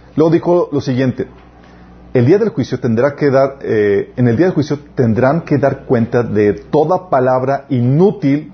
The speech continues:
que hayan dicho." O sea, toda palabra que no ha sido de provecho,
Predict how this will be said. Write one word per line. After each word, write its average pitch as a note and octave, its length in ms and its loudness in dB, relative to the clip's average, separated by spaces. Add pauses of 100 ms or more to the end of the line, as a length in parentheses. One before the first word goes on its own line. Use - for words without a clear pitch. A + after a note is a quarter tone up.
(160)
que A#2 80 -4
hayan A#2+ 160 0
dicho." A#2 240 -4 (1800)
O - 40 -20
sea, C#3+ 120 0
toda F#3+ 160 0
palabra G#3 460 0 (120)
que C#3+ 120 -4
no C#3+ 140 2
ha G#3 160 2
sido G#3 260 2
de G#3+ 80 4
provecho, D#3 600 -2